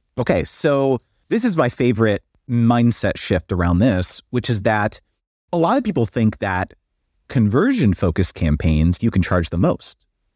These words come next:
but it's actually the opposite. It's brand awareness campaigns. And here's the reason. So when a marketer is trying to run a conversion-focused campaign, they have a very specific set of what's called C P A or cost per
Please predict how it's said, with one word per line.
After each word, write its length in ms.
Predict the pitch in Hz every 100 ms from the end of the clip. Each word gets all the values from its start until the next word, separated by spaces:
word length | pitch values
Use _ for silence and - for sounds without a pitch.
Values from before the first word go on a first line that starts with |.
| _
but 80 | 98
it's 140 | 87
actually 300 | 175 - 98
the 100 | 82
opposite. 480 | 90 123 - - - _ _ _ _ _
It's 200 | 92 - - _ -
brand 220 | 87 85
awareness 380 | 90 156 127 -
campaigns. 520 | 69 62 - - - _ _ -
And 100 | 127
here's 160 | 269
the 80 | 113
reason. 340 | 98 85 - - _ _ _ _ -
So 300 | 175 165 - _
when 260 | 139 147 294
a 80 | 330
marketer 600 | 131 131 123 95 82 73 -
is 220 | 113 107
trying 260 | - 120 135
to 60 |
run 380 | 95 104 110 110
a 100 | 95
conversion-focused 880 | - 90 95 87 85 85 80 76 -
campaign, 520 | 82 73 76 64 - - _ _ _ -
they 320 | 165 277 294
have 320 | 160 165 151 -
a 100 | 127
very 400 | 104 101 156 240
specific 600 | - - 127 - 135 127
set 360 | - 107 101 - -
of 180 | 98
what's 180 | 87 107
called 220 | - 92
C 300 | - - 139
P 240 | 113 104 92
A 140 | 71 -
or 100 | 95 -
cost 380 | - 139 -
per 120 | -